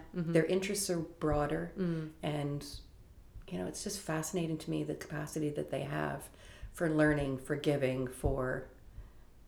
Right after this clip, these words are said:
Speaker 2: being part of.
Speaker 1: Mm.
Speaker 2: That it's, um,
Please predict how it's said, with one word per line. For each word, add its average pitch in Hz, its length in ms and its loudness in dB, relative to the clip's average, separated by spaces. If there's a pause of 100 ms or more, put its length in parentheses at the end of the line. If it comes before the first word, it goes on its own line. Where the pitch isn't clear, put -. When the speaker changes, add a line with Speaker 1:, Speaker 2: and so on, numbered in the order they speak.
(120)
Speaker 2:
being 151 260 2
part 156 360 2
of. - 220 0 (140)
Speaker 1:
Mm. 165 320 0 (380)
Speaker 2:
That - 360 -2
it's, - 360 -4
um, 151 300 2